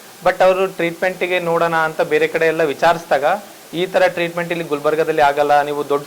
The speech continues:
ಸಿಟಿಗೆ ಹೋಗ್ಬೇಕು ಅಂತೆಲ್ಲ ಅವ್ರಿಗೆ ಕನ್ವೆ ಮಾಡಿದ್ರು. So ಅದಾಗಿ ಮತ್ತೆ ಅವರ ದುರದೃಷ್ಟವತಿಯಿಂದ ಏನಾಯ್ತು ಅಂದ್ರೆ ಮದ್-, ಮಳೆ ಬಂದಿದ್ದ ಕಾರಣ ಕಾಲಿ ಜಾರಿ ಬಿದ್ದುಬಿಟ್ಟು ಆ ಟ್ಯೂಮರ್ ಜಾಗದಲ್ಲಿ ಫ್ರ್ಯಾಕ್ಚರ್ ಆಯ್ತು.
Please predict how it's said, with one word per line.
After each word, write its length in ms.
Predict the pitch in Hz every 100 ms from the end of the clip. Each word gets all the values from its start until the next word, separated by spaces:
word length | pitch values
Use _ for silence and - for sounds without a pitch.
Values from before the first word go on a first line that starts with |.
| -
ಸಿಟಿಗೆ 240 | 160 160
ಹೋಗ್ಬೇಕು 380 | 147 147 143 147
ಅಂತೆಲ್ಲ 240 | 143 170
ಅವ್ರಿಗೆ 200 | 165 185
ಕನ್ವೆ 220 | 151 151
ಮಾಡಿದ್ರು. 380 | 147 135 110 104 - - - - -
So 80 | 156
ಅದಾಗಿ 680 | 151 160 196 190 208 214 208 - - - 160
ಮತ್ತೆ 560 | 160 180 180 175 170 160 - - - -
ಅವರ 280 | 156 160 156
ದುರದೃಷ್ಟವತಿಯಿಂದ 840 | 151 180 175 175 180 175 175 175
ಏನಾಯ್ತು 360 | 165 165 160 160
ಅಂದ್ರೆ 160 | 185
ಮದ್-, 480 | 185 151 - 156 139
ಮಳೆ 180 | 139 175
ಬಂದಿದ್ದ 320 | 170 170 165
ಕಾರಣ 260 | 170 160 185
ಕಾಲಿ 280 | 185 160 170
ಜಾರಿ 220 | 170 160
ಬಿದ್ದುಬಿಟ್ಟು 520 | 147 151 165 160 165
ಆ 100 | 180
ಟ್ಯೂಮರ್ 440 | 170 160 170 190
ಜಾಗದಲ್ಲಿ 500 | 165 165 175 160 151
ಫ್ರ್ಯಾಕ್ಚರ್ 440 | 208 - 156 - 165
ಆಯ್ತು. 300 | 113 -